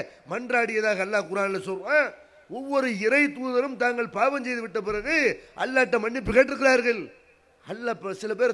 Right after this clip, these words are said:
தண்டிச்சு கூட இருக்கிறான். யூனுஸ் அலைஹிஸ்ஸலாம் அவர்களை கூட இறைவன் அவர் செய்த ஒரு தவறுக்காக வேண்டி தண்டிக்கிறான். அவர் என்ன செய்றாரு? "லா இலாஹ இல்லா அன்த சுப்ஹானக இன்னி குன்து மினல் ஸாலிமீன்." யா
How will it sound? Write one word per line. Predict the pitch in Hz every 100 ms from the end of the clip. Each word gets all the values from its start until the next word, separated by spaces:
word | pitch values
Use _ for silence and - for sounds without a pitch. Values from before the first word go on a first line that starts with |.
| -
தண்டிச்சு | 220 269 170 240
கூட | 240
இருக்கிறான். | 190 165 - _ _ _ _ _
யூனுஸ் | 214 269 226 226
அலைஹிஸ்ஸலாம் | 220 180 214 202
அவர்களை | 202 202 180 185
கூட | 220 302 247 143 - - 202
இறைவன் | 254 269 254 233 226
அவர் | 226 208
செய்த | 269 269 254
ஒரு | 202
தவறுக்காக | 214 233 214 226
வேண்டி | 240 196
தண்டிக்கிறான். | 262 294 262 208 127 - _ _ _ _ _ _ _ _ -
அவர் | 196
என்ன | 220 170
செய்றாரு? | 208 214 214 247 262 196 - - - - 170
"லா | 226 226
இலாஹ | 220 214 196 202
இல்லா | 208 196 196
அன்த | 190 170 - - - - _ -
சுப்ஹானக | 240 247 240 247 240 202 214 247
இன்னி | 269 285
குன்து | 262 233
மினல் | 233 220
ஸாலிமீன்." | 208 202 190 196 190 151 -
யா | 160